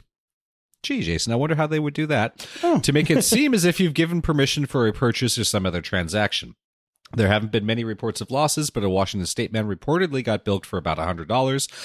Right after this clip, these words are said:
Speaker 1: A recorded yes
Speaker 2: Ooh, a hundred dollars.
Speaker 1: could al-, a re-, but this is just the beginning. That's the
Speaker 2: Yeah.
Speaker 1: problem.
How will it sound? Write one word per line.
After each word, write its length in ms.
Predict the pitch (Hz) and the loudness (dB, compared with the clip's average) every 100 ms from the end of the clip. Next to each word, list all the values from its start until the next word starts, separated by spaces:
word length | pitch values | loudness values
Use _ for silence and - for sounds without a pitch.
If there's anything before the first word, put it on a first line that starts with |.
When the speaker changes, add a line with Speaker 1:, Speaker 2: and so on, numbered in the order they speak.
| - - | -16 -6
Speaker 1:
A 40 | 107 | -6
recorded 400 | - 147 131 90 | 0 0 2 2
yes 180 | 320 359 | 4 4
Speaker 2:
Ooh, 120 | 311 120 | 4 4
a 20 | |
hundred 240 | 190 254 | 4 4
dollars. 640 | - - - - - - - | 4 4 2 0 -2 -4 0
Speaker 1:
could 160 | - - | -2 -2
al-, 100 | 107 | -4
a 20 | |
re-, 220 | 113 - - | -4 -6 -12
but 260 | 143 147 | -4 -2
this 140 | 143 131 | 0 -2
is 100 | 117 | 0
just 200 | 110 - | 0 0
the 40 | |
beginning. 380 | 95 92 90 69 | -2 0 0 -2
That's 160 | 76 - | -6 -2
the 80 | 120 | 0
Speaker 2:
Yeah. 140 | 101 | 2
Speaker 1:
problem. 240 | 78 - | 0 -6